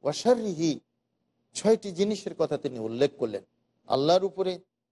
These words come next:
ফেরেশতাদের উপরে, রাসূলগণের উপরে, কিতাবসমূহের উপরে এবং তাকদীরের ভালো ও মন্দ দুটোই আল্লাহর পক্ষ থেকে আসে,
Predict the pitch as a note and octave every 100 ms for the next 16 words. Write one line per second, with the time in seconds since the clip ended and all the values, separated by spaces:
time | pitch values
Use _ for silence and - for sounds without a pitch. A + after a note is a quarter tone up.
0 | _ D#3 F3 - F#3 F3+ F3 E3+ F3 E3+
1 | D#3+ _ _ _ - A#2+ C#3+ G#3+ G#3 F#3
2 | F3+ E3+ E3+ E3 E3 - _ _ - D3
3 | F#3 G#3 - G3 F3+ F3 D#3+ E3 D#3+ D3+
4 | - _ _ - D3 D#3 D#3+ D3 - _
5 | _ _ _ E3 - D#3+ D#3 D3+ B2+ -
6 | _ _ A#2+ - D#3+ D#3 E3+ D3+ D3 -
7 | _ _ C#3 C#3+ C#3 E3 F3 D#3+ A#2+ -
8 | _ _ E3 E3+ F3+ F3 - C#3+ C#3+ E3
9 | G3+ - F3 F3 - D#3 D#3 - A#2+ -
10 | D3+ E3 C3